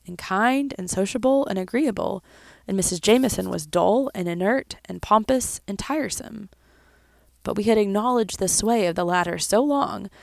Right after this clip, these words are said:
that it seemed like a kind of disloyalty now even to meditate disobedience to the prohibition we anticipated. Missus Forrester surprised us in our darned caps and patched collars, and we forgot all about them in our eagerness to see how she would bear the information,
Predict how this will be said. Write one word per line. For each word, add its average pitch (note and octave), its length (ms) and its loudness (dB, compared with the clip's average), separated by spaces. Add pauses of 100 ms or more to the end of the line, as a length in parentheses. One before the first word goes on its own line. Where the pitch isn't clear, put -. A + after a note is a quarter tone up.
(200)
that G3+ 100 -2
it - 100 -4
seemed C#4+ 240 0
like G#3 200 2
a A3 40 -2
kind G3+ 280 -4
of G3 80 -4
disloyalty A3+ 640 2
now E3+ 220 -2
even G3 260 -4
to F#3+ 140 -2
meditate G3+ 500 0
disobedience F#3+ 720 -4
to F3+ 140 -8
the F3+ 80 -4
prohibition F#3+ 640 -4
we F3 160 -4
anticipated. - 760 -8 (1300)
Missus A3+ 240 0
Forrester C#4+ 440 2
surprised F#3+ 500 4
us A3+ 160 2
in F3 80 -2
our E3 80 -2
darned F#3 320 0
caps - 340 -2
and F3+ 80 -6
patched G#3+ 360 -4
collars, F3+ 400 -2
and G3 160 -6
we G#3 80 0
forgot G#3+ 360 2
all C4+ 200 10
about B3 240 8
them F3+ 120 -4
in F3 100 -2
our E3+ 120 -4
eagerness G3+ 400 -2
to - 140 -8
see A3 260 0
how F3 140 0
she F#3 160 -4
would F3 160 -2
bear G3 180 2
the F3+ 120 -4
information, F#3 680 -8